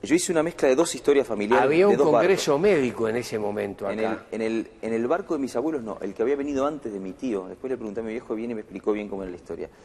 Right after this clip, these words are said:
Speaker 1: El barco de mis tíos, que en ese momento Uruguay no recibía inmigrantes judíos, no sé por qué, nunca, tampoco Buenos Aires ni, ni Brasil, ¿no? Este, mis padres entraron a Bolivia a través de, de, de,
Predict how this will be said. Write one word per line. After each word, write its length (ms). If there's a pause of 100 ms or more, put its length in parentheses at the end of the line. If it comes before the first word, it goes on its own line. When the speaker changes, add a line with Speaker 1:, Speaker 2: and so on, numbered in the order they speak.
(300)
Speaker 1:
El 160
barco 340
de 60
mis 180
tíos, 280
que 80
en 60
ese 120
momento 320
Uruguay 320
no 160
recibía 340
inmigrantes 440
judíos, 260
no 60
sé 100
por 180
qué, 140 (220)
nunca, 320 (760)
tampoco 360
Buenos 300
Aires 400
ni, 320
ni 180
Brasil, 420
¿no? 120 (840)
Este, 440
mis 120
padres 300
entraron 260
a 60
Bolivia 520
a 80
través 300
de, 260 (480)
de, 520 (680)
de, 640